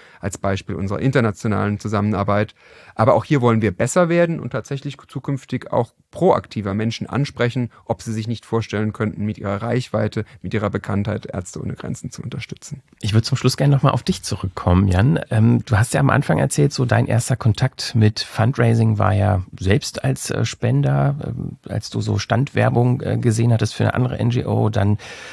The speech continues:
Speaker 2: hast du erzählt, wie du zu Ärzte ohne Grenzen gekommen bist, hier verschiedene Stationen durchlaufen hast.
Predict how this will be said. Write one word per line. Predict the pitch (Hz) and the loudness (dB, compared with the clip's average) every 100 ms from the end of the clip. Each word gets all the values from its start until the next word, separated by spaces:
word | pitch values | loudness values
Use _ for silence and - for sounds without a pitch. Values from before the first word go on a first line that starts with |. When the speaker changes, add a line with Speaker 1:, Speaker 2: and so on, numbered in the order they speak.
| - | -6
Speaker 2:
hast | 101 - | -6 -2
du | |
erzählt, | 95 - 98 98 | -2 0 0 0
wie | |
du | 90 90 | 0 -2
zu | - | -2
Ärzte | 98 - - | -4 -4 -2
ohne | 107 | -2
Grenzen | 117 95 - | 2 0 0
gekommen | 98 - 101 95 | -2 0 0 0
bist, | 95 - | 0 -2
hier | 95 | -4
verschiedene | 101 - 95 95 95 - | -2 0 2 2 0 -2
Stationen | - - - 98 101 | -4 -2 0 2 4
durchlaufen | 101 92 82 92 - 95 | 2 0 2 0 0 0
hast. | 92 - | 0 -2